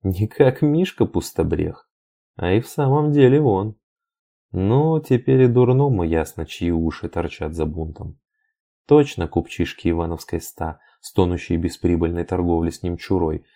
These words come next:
народ на князя натравливают. Тех самых мужиков, что в ополчении на Чудском льду вместе с Ярославовичем ливонцев били.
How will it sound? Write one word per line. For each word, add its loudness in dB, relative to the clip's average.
народ 2
на -2
князя -4
натравливают. -4
Тех 0
самых -4
мужиков, 0
что 4
в 4
ополчении 2
на 0
Чудском 0
льду 2
вместе -2
с -6
Ярославовичем -2
ливонцев 0
били. -4